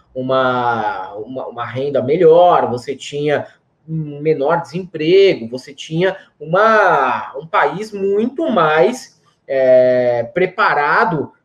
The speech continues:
pra enfrentar não só as intempé-, intempéries econômicas, como que também agora que a gente tá vivendo, de pandemia, que inclusive a gente teve ali problemas sanitários parecidos e a gente superou rápido, sem esse auê todo, né? Claro que não,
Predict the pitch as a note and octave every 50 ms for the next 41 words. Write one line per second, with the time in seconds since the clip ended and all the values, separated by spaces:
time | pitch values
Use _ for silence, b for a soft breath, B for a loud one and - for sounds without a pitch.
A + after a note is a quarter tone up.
0 | _ _ D#3+ D#3+ E3 E3+ _ F#3 F3 E3 D#3+ - D#3+ D3+ D#3 D#3+ F#3+ A#3 B3 -
1 | - F#3 F#3 F#3 F#3 F3 C#3+ A#2+ G#2+ G#2 G#2 G#2 G#2 G#2 G#2 - - - - _
2 | _ _ _ _ _ _ _ _ - D3 - - _ - C3 C#3 C3+ B2 C#3 C#3
3 | C#3 D3 C#3+ - _ C#3 C#3+ C#3 C3+ C#3 C3+ C3+ - b b b b b - C#3
4 | C3+ - D#3+ D3+ D3 D3+ D#3 D#3 D#3 D3 D3+ C#3 - _ D#3 D3 D3 C#3+ _ _
5 | - C#3+ C#3 C#3+ C#3+ D3 D3 C3+ B2+ A2+ - A2 B2+ C3+ C3 - - C3 B2+ C3
6 | B2 A2+ C#3 E3 A#3 B3+ G3+ D3 B2+ C3+ C3 B2 - - C#3+ C#3+ D#3 E3 D#3+ C#3
7 | C#3 F#3 A3 G#3+ G#3+ - _ _ _ E3+ D#3+ D#3+ D3+ C#3+ D3 D3 D3 C#3+ - -
8 | _ - D3+ F3 A3 A#3+ F#3+ D3 A#2+ b b b b A#2+ A#2+ B2+ C#3+ D#3 - D3
9 | D3 C3 C3 C3+ C#3 C#3 C3+ C3 - - C#3 C3 B2+ _ C#3 C3 C3 C3 C3 -
10 | C3+ B2 B2+ B2+ B2 - C#3+ D3+ C#3+ B2+ D3+ D#3 - C#3+ C#3+ C#3 _ _ - _
11 | D#3 C#3+ C3 C3+ C3 C3 - A#2+ A#2+ C3+ - - - F#3+ D#3 C#3+ B B B B
12 | _ - - D3+ D#3+ F#3 F#3+ F3+ D#3 D3 - - D#3 C#3+ C#3 C#3 D3 D#3 D3+ D3+
13 | - C#3+ C#3 D3+ F#3+ - G#3+ F3+ C3+ C3+ D#3 - E3+ F#3 A#3+ - C4+ - B3 A#3
14 | A#3+ C#4 D#4 D4+ -